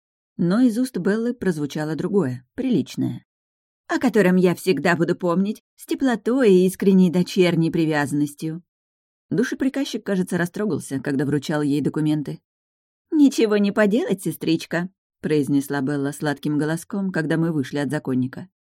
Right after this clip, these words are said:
«Уж так вышло, что дядя меня любил больше и посчитал достойной наследницей огромного семейного состояния». «Выставишь меня за дверь?» — спросила я, стараясь говорить спокойно. «Ну что ты, Эва, разве я зверь какой?»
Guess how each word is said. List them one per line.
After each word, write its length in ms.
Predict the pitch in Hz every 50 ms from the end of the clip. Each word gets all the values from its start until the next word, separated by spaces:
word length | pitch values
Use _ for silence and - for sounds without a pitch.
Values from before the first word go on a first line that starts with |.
| _ _ _ _ _ _ _ -
«Уж 140 | 311 269 -
так 200 | - 269 269 -
вышло, 360 | 269 302 - - 185 165 165
что 200 | - - 190 175
дядя 300 | 165 165 170 160 170 165
меня 220 | 165 170 165 165 170
любил 320 | 170 160 180 190 190 185
больше 420 | 185 226 214 196 - - 170 160 - _ _ _ -
и 80 | 320 320
посчитал 500 | - 311 285 - 311 269 311 311 311 277
достойной 600 | 233 254 247 - - 269 277 269 240 233 226 214
наследницей 800 | 220 220 214 - 240 254 277 240 196 165 160 - - 175 175 170
огромного 720 | - - - 165 151 175 170 180 240 262 214 156 143 156
семейного 600 | 156 - 160 156 156 151 147 156 156 147 131 135
состояния». 840 | 131 139 139 135 - - 135 135 131 127 127 131 127 131 139 156 175 - _ _ _ _ _ _ _ _ _ _ _ _
«Выставишь 520 | - 156 156 180 180 - 175 156 165 - 190
меня 220 | 170 160 160 165
за 120 | 160 160
дверь?» — 260 | 151 156 196 233 - _ _ _ _
спросила 540 | - - - 185 170 170 175 - 170 160 165
я, 240 | 156 151 156 151
стараясь 440 | - - - 170 160 151 139 139 131
говорить 380 | 127 147 143 151 151 143 - -
спокойно. 560 | - 165 175 - - 135 123 120 175 170 - _ _ _ _ _ _ _ _ _ _ _ _ _ -
«Ну 220 | 403 427 359 277
что 380 | - - - - 185 202 214 196
ты, 300 | - 180 165 165 180 190
Эва, 320 | 160 135 139 143 151 175 - _ _ _
разве 380 | 359 339 311 247 185 175 180 170
я 100 | 160 151
зверь 260 | - 151 208 269 -
какой?» 460 | - 302 277 - 185 143 143 -